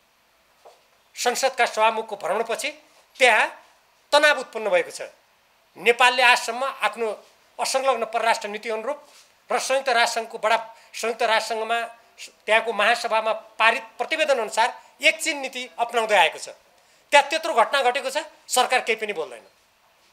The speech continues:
किनभने नेपालको स्वतन्त्र असंलग्न परराष्ट्र नीति अनुरूप अगाडि बढ्ने, शक्ति राष्ट्रको कुनै पनि द्वन्द्वमा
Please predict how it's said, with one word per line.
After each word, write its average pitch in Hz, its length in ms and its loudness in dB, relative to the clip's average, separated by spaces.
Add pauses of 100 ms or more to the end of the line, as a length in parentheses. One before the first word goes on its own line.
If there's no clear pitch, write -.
(1300)
किनभने 196 520 -2 (360)
नेपालको 247 480 2
स्वतन्त्र 254 420 -4
असंलग्न 240 460 -4
परराष्ट्र 226 440 -2
नीति 220 220 -8
अनुरूप 208 460 -4 (320)
अगाडि 208 260 2
बढ्ने, 262 500 -2 (300)
शक्ति 285 320 0
राष्ट्रको 262 460 2
कुनै 339 200 -6
पनि 320 160 -6
द्वन्द्वमा 214 440 -4